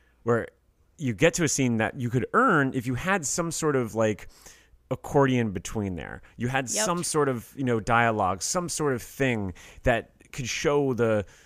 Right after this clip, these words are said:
Speaker 1: the, the, the, the, the natural ebbs and flows of, of emotions. Instead, it's just so insistent upon showing and telling at the same time.
Speaker 2: Mm-hmm.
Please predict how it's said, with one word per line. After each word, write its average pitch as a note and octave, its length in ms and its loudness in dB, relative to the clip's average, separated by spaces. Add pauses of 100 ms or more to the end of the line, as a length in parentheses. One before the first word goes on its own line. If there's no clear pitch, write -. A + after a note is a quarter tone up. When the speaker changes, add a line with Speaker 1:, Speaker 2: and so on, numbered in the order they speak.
(200)
Speaker 1:
the, A2+ 220 -2
the, G#2+ 120 -8
the, A2 220 -10 (280)
the, A#2 80 -10
the G2+ 120 -2
natural C#3 960 2
ebbs C3 240 -2
and A#2+ 120 -2
flows A2+ 680 2
of, G#2+ 440 -2
of G#2+ 300 -4
emotions. A2 580 -2 (200)
Instead, F#3 420 2
it's - 180 -2
just - 240 -2
so E3 440 2 (300)
insistent C#3 720 0
upon A2+ 600 0 (180)
showing G#2 540 4
and G2 160 -6
telling F2+ 560 -4
at A2 100 -6
the - 80 -6
same A3+ 300 0
time. G3+ 460 -2
Speaker 2:
Mm-hmm. - 60 -16